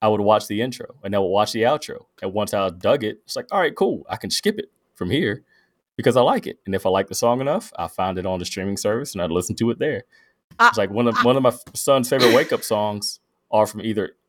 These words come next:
Speaker 1: My Hero Academia or, um, um,
Speaker 2: I, I
Speaker 1: Right Now It's
Speaker 2: can't
Speaker 1: Encanto.
Speaker 2: skip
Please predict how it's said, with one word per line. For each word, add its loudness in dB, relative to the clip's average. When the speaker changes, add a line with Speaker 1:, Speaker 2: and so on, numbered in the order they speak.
Speaker 1:
My 0
Hero 4
Academia -4
or, -2
um, -4
um, 0
Speaker 2:
I, 6
I 6
Speaker 1:
Right 6
Now 4
It's 2
Speaker 2:
can't -6
Speaker 1:
Encanto. 0
Speaker 2:
skip 2